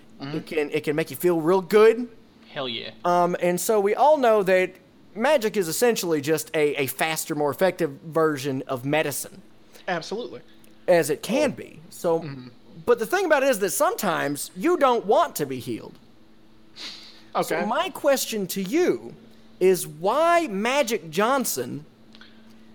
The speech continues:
Speaker 2: not Johnson and Johnson, a pharmaceutical company? <laughs>
Speaker 1: Okay. I, I think,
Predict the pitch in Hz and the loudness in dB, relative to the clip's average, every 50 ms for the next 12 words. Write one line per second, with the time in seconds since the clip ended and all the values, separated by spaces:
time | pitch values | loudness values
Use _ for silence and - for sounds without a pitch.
0 | - - - - - - - - - 170 170 196 240 285 302 277 330 302 285 - | -20 -20 -20 -20 -20 -20 -20 -10 -6 -2 2 4 4 6 6 6 4 4 2 -2
1 | - - 175 151 131 131 190 214 254 302 302 262 - - 180 160 143 143 139 113 | -6 -12 -14 -10 -2 2 2 4 6 4 4 2 0 -2 -2 0 0 -2 -2 -2
2 | 117 143 135 135 127 123 120 - 139 131 131 135 151 - 151 147 - - 196 202 | 0 0 2 2 0 -2 -4 -4 -4 -4 -6 -6 -6 -6 -6 -6 0 2 2 2
3 | 202 185 175 - - 285 294 262 202 - 143 127 - 190 175 131 - - 160 127 | 4 2 0 0 0 -2 0 0 -2 -2 -2 -6 -2 -2 -4 -2 -2 -2 -2 -2
4 | 110 220 - - - - - - - - - - - 370 - - - - - - | -4 -6 -10 -12 -18 -20 -6 -6 -6 -6 -6 -8 -8 -8 -8 -8 -8 -8 -8 -8
5 | - - - - - - - - - - 190 185 190 190 - - 120 107 107 113 | -8 -20 -20 -20 -20 -20 -20 -12 -4 0 0 0 0 -2 -6 -8 -8 -8 -8 -12
6 | - - - - - - - 135 147 - 127 147 147 - - - 214 247 262 - | -16 -20 -20 -20 -18 -8 -4 -4 -2 -2 -2 -2 -4 -4 -4 -4 -4 -4 -4 -10
7 | - | -16